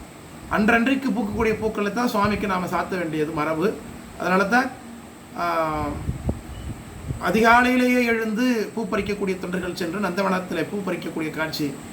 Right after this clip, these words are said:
அமைந்திருப்பதை திருமுறைகளில் பார்க்கிறோம். நம்முடைய எரிபத்து நாயனார் புராணத்துல சிவகாமி ஆண்டார் அதிகாலையிலே சென்று பொழுது விடிவதற்குள்ளாகவே பூக்களை பறிக்க செல்லுகின்றார் என்பதை பார்த்தோம். பொழுது விடியும் பொழுது ஒளி, சூரிய ஒளி இருக்காது என்பதனாலே அந்த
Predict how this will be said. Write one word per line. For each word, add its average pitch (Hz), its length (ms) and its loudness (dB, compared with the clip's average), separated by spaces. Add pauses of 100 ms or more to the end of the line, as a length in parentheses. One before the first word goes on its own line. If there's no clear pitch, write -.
(140)
அமைந்திருப்பதை 170 680 -2
திருமுறைகளில் 170 520 2
பார்க்கிறோம். 151 420 0 (600)
நம்முடைய 160 540 2 (140)
எரிபத்து 220 380 2
நாயனார் 202 360 4
புராணத்துல 180 380 -2
சிவகாமி 196 460 2
ஆண்டார் 180 400 0 (440)
அதிகாலையிலே 214 480 4
சென்று 220 520 0 (640)
பொழுது 240 320 6
விடிவதற்குள்ளாகவே 220 1000 4 (220)
பூக்களை 202 380 -2 (140)
பறிக்க 185 240 -4
செல்லுகின்றார் 165 540 0
என்பதை 147 300 0
பார்த்தோம். 151 380 -2 (460)
பொழுது 240 220 6
விடியும் 240 240 6
பொழுது 220 320 4
ஒளி, 208 420 4
சூரிய 226 300 2
ஒளி 208 120 4
இருக்காது 196 420 2
என்பதனாலே 170 540 0 (500)
அந்த 190 460 4